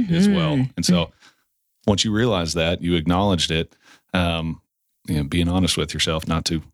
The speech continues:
Speaker 1: fall back into that trap.
Speaker 2: Mm-hmm. You know, and the kids, uh,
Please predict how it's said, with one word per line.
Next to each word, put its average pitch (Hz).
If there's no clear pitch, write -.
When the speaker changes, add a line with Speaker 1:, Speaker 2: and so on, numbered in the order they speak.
Speaker 1:
fall 82
back 78
into 90
that 147
trap. 190
Speaker 2:
Mm-hmm. 190
You 254
know, 254
and 185
the 156
kids, 214
uh, 170